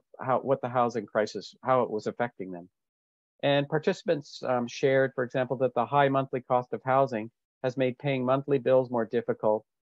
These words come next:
and some residents of Grey Bruce have had to compromise their health and well-being to ensure that they keep a roof over their heads.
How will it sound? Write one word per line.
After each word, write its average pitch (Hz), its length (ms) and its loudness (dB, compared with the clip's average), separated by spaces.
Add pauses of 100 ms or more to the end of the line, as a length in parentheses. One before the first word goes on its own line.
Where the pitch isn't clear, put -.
and 117 120 -4
some 151 240 2
residents 123 520 0
of 95 100 -8
Grey 110 160 4
Bruce 107 280 -4
have 101 100 -6
had 117 200 -2
to 110 60 -4
compromise 120 680 -2
their 95 140 0
health 147 340 2
and 101 120 -8
well-being 104 580 0 (340)
to 120 80 -6
ensure 117 340 -2
that 101 200 -4
they 98 80 -2
keep - 240 -8
a 92 40 -6
roof 110 280 -4
over 87 240 -6
their 80 180 -10
heads. 80 220 -8